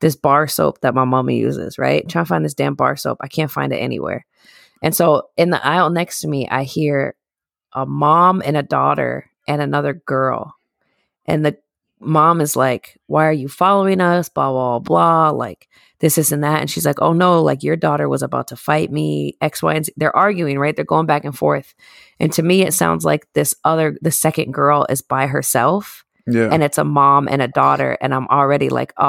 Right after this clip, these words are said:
Speaker 1: I don't like the way that's set up. I don't know who instigated it, but I don't like the mom." Obviously, she's defending her daughter. Good for her. But I don't like her coming after this girl when her, when the girl's mama is not there. You know what I
Speaker 2: Yeah.
Speaker 1: mean?
Speaker 2: Yeah.
Speaker 1: I don't like that.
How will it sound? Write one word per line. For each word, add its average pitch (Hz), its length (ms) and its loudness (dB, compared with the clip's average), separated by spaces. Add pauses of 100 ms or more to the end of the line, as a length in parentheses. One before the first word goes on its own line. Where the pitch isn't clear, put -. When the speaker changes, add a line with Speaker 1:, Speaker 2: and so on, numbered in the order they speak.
Speaker 1:
I 131 120 2
don't 139 140 -2
like 139 180 -2 (140)
the 135 80 0
way 120 100 2
that's 117 220 -4
set 113 200 -4
up. - 280 -4
I 135 80 0
don't 156 120 0
know 156 100 2
who 143 140 -4
instigated 139 560 -2
it, 127 160 -4
but - 120 0
I 131 100 2
don't 139 140 0
like 147 180 0
the 139 80 -8
mom." 165 420 2 (1120)
Obviously, 196 400 4
she's 165 180 -2
defending 147 380 0
her 143 100 -6
daughter. 135 320 -2
Good 135 240 -4
for 151 160 -8
her. 139 180 -6
But 135 220 -2
I 135 100 0
don't 147 140 -2
like 151 140 -2
her 143 200 -6
coming 147 320 -6
after 135 300 -4
this 135 180 -6
girl 147 240 -2
when 127 140 -4
her, 123 200 -12
when 147 140 -2
the 143 80 2
girl's 170 380 4
mama 139 300 2
is 135 160 -4
not 131 200 0
there. 143 420 -2
You 147 120 -2
know 147 80 2
what 139 80 2
I 135 40 -2
Speaker 2:
Yeah. 127 60 -4
Speaker 1:
mean? 135 300 -4
Speaker 2:
Yeah. 107 340 -4
Speaker 1:
I - 60 -2
don't 143 120 2
like 190 200 0
that. 127 260 -4